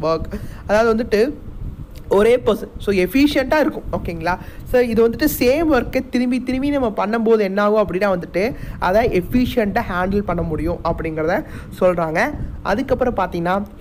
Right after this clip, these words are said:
helpful in decision making. அதாவது ஒரு decision எடுக்கிறதுக்கு இந்த subsidiary books அப்படிங்கிறது பார்த்தீங்கன்னா எனக்கு ஹெல்ப்ஃபுல்லா இருக்கு. So, அது ஒரு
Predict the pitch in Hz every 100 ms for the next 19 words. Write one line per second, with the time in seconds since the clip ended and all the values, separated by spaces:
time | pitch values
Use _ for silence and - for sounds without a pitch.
0 | - 233 285 294 285 269 196 214 202 180
1 | 180 208 240 202 175 156 - 156 156 156
2 | - - 185 214 240 208 170 208 269 269
3 | 302 220 202 202 175 233 392 403 - -
4 | - 196 190 180 214 - - 269 226 240
5 | 220 180 190 208 202 190 180 175 202 226
6 | 202 247 349 - 185 208 208 208 190 170
7 | 165 220 381 - - - - - 254 330
8 | - - 175 208 185 208